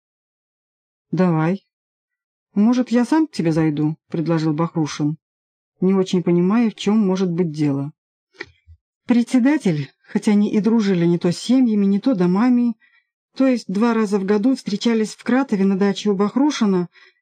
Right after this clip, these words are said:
или в Барвихе у Олега Добрынина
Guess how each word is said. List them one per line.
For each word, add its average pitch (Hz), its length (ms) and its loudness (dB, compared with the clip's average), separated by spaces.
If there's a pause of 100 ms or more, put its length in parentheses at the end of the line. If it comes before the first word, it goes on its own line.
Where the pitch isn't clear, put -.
(200)
или 294 200 2
в 240 60 -2
Барвихе 180 760 0
у - 60 -2
Олега 196 380 0
Добрынина 170 680 0